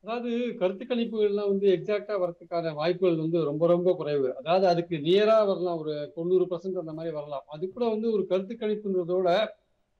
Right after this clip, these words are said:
ஒரு, அந்த கருத்து கணிப்புன்றதோட ஒரு கணிப்புன்னு தான் சொல்லுவோம். அரசியல் கணிப்பா தான் அதை பார்க்குறோம் நம்ம. So அது வந்து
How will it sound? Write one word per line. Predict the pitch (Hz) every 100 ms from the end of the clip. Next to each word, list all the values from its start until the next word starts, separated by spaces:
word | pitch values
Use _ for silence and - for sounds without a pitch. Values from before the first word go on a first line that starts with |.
| _
ஒரு, | - 196 196 196 190 190 - 165 180 165 _ _
அந்த | 175 185 185 185 180 175 170 170 165 165 165 - _ 165 -
கருத்து | 202 247 -
கணிப்புன்றதோட | 262 233 220 214 214 202 233
ஒரு | 233 175
கணிப்புன்னு | 190 240 - 233
தான் | 220
சொல்லுவோம். | 175 160 147
அரசியல் | 175 185 226
கணிப்பா | 185 190 190 190
தான் | 180
அதை | 175 160 143
பார்க்குறோம் | 147 139
நம்ம. | 123 120 127 _ _ _ _ _
So | - 233
அது | 214 220
வந்து | 226